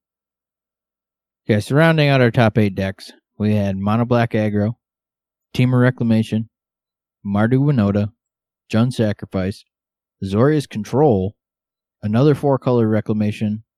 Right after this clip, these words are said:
and Temur Reclamation. Good stuff.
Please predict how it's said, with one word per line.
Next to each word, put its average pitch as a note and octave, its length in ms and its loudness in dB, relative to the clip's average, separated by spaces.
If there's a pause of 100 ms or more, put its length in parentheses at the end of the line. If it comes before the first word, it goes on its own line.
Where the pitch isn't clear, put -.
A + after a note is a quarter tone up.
(200)
and G#2+ 360 -6
Temur F2 320 -6
Reclamation. - 680 -20 (2500)
Good A#2+ 340 -2
stuff. - 540 -16